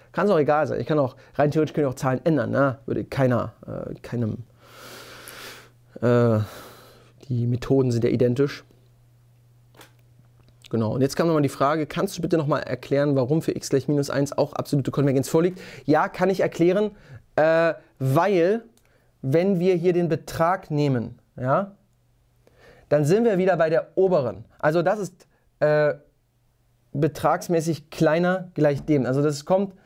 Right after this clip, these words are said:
äh, genau, also, ja, weil wenn wir den Bet-, ganz einfach, also wenn wir den Betrag nehmen, ich wollte jetzt nur nicht hier drin rummalen, aber ich wische eh gleich ab, ne? Also wenn wir den Betrag nehmen, wird der Term wegfallen.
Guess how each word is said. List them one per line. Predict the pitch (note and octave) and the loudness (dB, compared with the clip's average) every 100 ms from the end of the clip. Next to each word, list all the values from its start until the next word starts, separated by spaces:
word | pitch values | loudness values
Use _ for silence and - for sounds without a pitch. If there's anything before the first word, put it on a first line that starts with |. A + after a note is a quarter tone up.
| _ _ _ _ - | _ _ _ _ -4
äh, | C#3 C#3+ C#3+ C#3 C3 - _ _ _ _ _ _ _ - | 0 2 2 0 -2 -8 _ _ _ _ _ _ _ -8
genau, | G2 - - | -6 -8 -4
also, | C3 B2+ C3 B2 - _ _ _ _ _ _ _ _ _ _ _ _ | -2 2 2 0 -6 _ _ _ _ _ _ _ _ _ _ _ _
ja, | C3+ B2 | -2 0
weil | C3+ E3 | 2 2
wenn | F#3 | 2
wir | G3 | 2
den | F3 | 0
Bet-, | - - - - - | -2 -6 -20 -16 0
ganz | G3+ F3+ | 0 2
einfach, | D#3 G#2+ | -2 -2
also | C#3+ D3+ | 0 0
wenn | E3+ | 2
wir | F#3 | 2
den | E3 | 0
Betrag | - - C3+ | -2 -4 -2
nehmen, | F3 A3 A#3+ | 0 -2 -2
ich | C#3+ - | -4 -4
wollte | D#3 | -4
jetzt | D3+ | -2
nur | E3+ | 0
nicht | D#3 | 0
hier | D3 D3 | 0 0
drin | A#2+ C3+ C3+ | 0 0 0
rummalen, | C#3+ C3 A#2 | 2 0 -2
aber | G#2 | -2
ich | C3+ | -2
wische | D3 | 0
eh | C#3 | 0
gleich | C3 A#2+ | 0 -2
ab, | - | -4
ne? | B2+ C#3+ C#3+ - - | -2 -4 -6 -18 -4
Also | - D#3+ | 0 2
wenn | F3+ | 2
wir | G#3+ | 2
den | F#3 | 0
Betrag | F3+ D#3+ C#3+ | 0 -2 -2
nehmen, | D3+ F#3 G#3+ A3+ - - | 0 0 2 -2 -4 -4
wird | D3 G3+ G3+ - | 0 0 -2 -4
der | D#3+ F3 | 0 0
Term | F3 E3 D3+ | 0 0 2
wegfallen. | C#3+ D3+ - D3+ C#3+ A2 | 0 -2 -2 0 0 -2